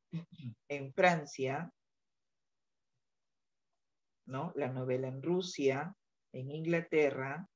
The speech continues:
el teatro realista también. Y aquí hay una breve descripción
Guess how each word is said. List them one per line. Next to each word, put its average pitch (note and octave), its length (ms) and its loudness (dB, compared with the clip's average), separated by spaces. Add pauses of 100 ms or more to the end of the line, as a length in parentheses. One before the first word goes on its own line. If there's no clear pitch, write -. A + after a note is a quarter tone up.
(1200)
el D3 240 4
teatro E3 520 2
realista D3 720 -2
también. C3 580 -6 (2500)
Y F3+ 240 0
aquí C#3+ 240 -4
hay D#3+ 160 2
una D#3 180 -2
breve D3+ 280 6
descripción D#3 760 -4